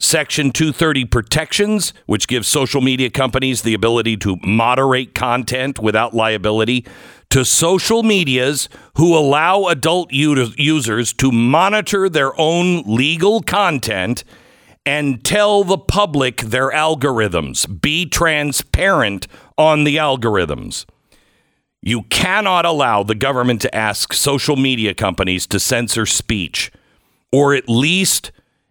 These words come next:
if they do, they must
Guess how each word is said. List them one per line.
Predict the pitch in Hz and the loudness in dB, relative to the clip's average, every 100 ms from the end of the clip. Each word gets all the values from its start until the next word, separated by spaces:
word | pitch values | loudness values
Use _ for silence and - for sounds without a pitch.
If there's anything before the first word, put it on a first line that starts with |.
| _ | _
if | 139 151 - | -2 -2 -2
they | 143 120 | -2 -2
do, | 90 147 165 190 220 196 - _ _ _ _ 101 | -2 0 2 2 0 -2 -6 _ _ _ _ -4
they | 113 151 | 0 2
must | 135 139 175 196 - - | 2 2 2 2 0 -4